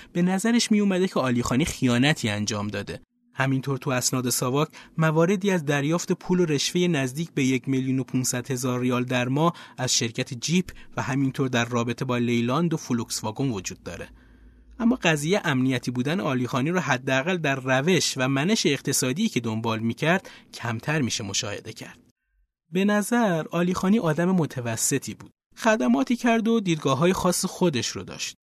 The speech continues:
جایی که دولت باید تصمیم‌های بزرگ بگیره، هر آدم حتماً خطاهایی داره. نمیشه علی خانی رو تقدیس کرد و نمیشه یکسره اون رو نقد کرد.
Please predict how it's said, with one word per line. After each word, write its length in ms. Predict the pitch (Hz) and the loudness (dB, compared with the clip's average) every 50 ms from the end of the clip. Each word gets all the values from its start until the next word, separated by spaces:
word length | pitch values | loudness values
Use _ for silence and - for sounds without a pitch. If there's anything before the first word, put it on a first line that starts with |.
| _ _ | _ _
جایی 180 | - 175 185 180 | 2 4 4 4
که 120 | 175 180 | 4 2
دولت 320 | 160 160 156 156 170 170 156 | 4 4 4 4 4 4 4
باید 160 | 165 165 165 | 4 4 4
تصمیم‌های 500 | - 170 147 139 - 151 147 156 160 175 | 4 2 0 0 0 0 0 2 2 2
بزرگ 460 | 170 151 143 143 143 156 170 170 160 | 4 2 2 2 4 2 2 2 0
بگیره، 580 | - 151 143 143 139 143 151 175 175 156 147 147 - - _ | -2 -2 -2 -2 -2 -2 0 2 2 2 0 -2 -4 -12 _
هر 200 | - - 233 247 | -6 -4 -2 0
آدم 240 | 240 202 196 226 226 202 | 0 2 2 2 2 2
حتماً 280 | 190 185 - - 190 | 0 0 0 0 -4
خطاهایی 560 | 185 - 170 135 - - 131 113 147 151 160 | -2 0 0 0 0 -2 -2 -2 0 0 0
داره. 400 | 151 135 135 131 110 90 - - - - - - - _ _ _ _ _ - | 0 0 0 0 0 -2 -4 -10 -16 -18 -20 -20 -20 _ _ _ _ _ -4
نمیشه 340 | 143 147 143 143 - - 147 | -2 0 0 2 2 2 2
علی 160 | 135 127 127 | 2 0 0
خانی 260 | - 131 123 127 131 | -2 -2 0 0 0
رو 60 | 147 | -2
تقدیس 640 | 147 - - 127 120 117 120 127 160 185 175 - - | -2 -4 -4 -4 -4 -4 -4 -2 -2 -2 -2 -2 0
کرد 340 | - 160 147 143 - - - - - - | 0 0 0 0 -2 -8 -14 -20 -14 -4
و 120 | - 127 123 | -2 2 2
نمیشه 440 | 127 143 156 170 160 139 - - 175 | 4 4 4 2 2 2 2 2 0
یکسره 400 | 156 135 - - - 120 123 143 | 0 0 0 -2 0 0 0 0
اون 180 | 147 156 160 | 0 0 0
رو 100 | 156 160 | 2 2
نقد 480 | 165 156 139 139 151 143 127 - - - | 2 2 2 4 4 2 2 -2 -6 -14
کرد. 240 | - - - - | -14 -14 -14 -14